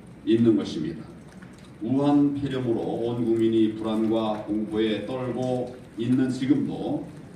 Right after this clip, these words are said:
자신들의 허물을 감추기 위해서 사법체계를 무너뜨리는 공수처 설치에만 매달리고 있습니다. 앞으로 여성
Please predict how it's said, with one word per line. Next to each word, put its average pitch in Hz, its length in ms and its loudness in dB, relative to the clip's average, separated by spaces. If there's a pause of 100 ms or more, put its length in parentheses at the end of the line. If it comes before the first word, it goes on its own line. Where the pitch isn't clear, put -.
(120)
자신들의 113 760 -2
허물을 143 580 0 (120)
감추기 104 560 0
위해서 98 480 -4 (640)
사법체계를 123 960 -2
무너뜨리는 117 1000 2 (300)
공수처 156 1080 2 (120)
설치에만 131 840 -4 (480)
매달리고 98 760 -2 (500)
있습니다. 110 460 -6 (840)
앞으로 120 440 -2
여성 120 380 -6